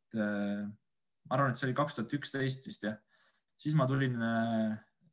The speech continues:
Eesti downhilli meistrikatel Kütiorus, äh, kolmandaks juunioride klassis. Äh, kuigi ma mäletan, et ma võitjalt sain kalendriga, et võitja oli muidugi hästi kõva ka, et võitja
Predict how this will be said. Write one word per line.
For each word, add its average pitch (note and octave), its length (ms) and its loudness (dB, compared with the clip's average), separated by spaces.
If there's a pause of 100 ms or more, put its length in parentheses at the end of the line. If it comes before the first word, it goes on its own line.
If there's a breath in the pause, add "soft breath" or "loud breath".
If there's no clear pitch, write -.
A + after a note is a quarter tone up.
Eesti C3 400 0
downhilli C3 400 2
meistrikatel A#2+ 1040 -2
Kütiorus, A2+ 680 0
äh, G#2 200 0
kolmandaks E3+ 600 0 (420)
juunioride G#2+ 400 2
klassis. A2+ 460 -2 (1000 soft breath)
Äh, G#2 460 0
kuigi C3 260 2
ma A2+ 80 2
mäletan, A2+ 380 2
et A2+ 80 -6
ma A#2+ 100 0
võitjalt C3 320 0
sain A2 160 -2
kalendriga, G#2+ 540 0
et - 100 -14
võitja C3+ 240 0
oli G#2+ 140 0
muidugi G#2+ 180 -2
hästi A#2+ 240 -4
kõva A2+ 240 2
ka, A2 160 2
et - 140 -8
võitja A2 300 -4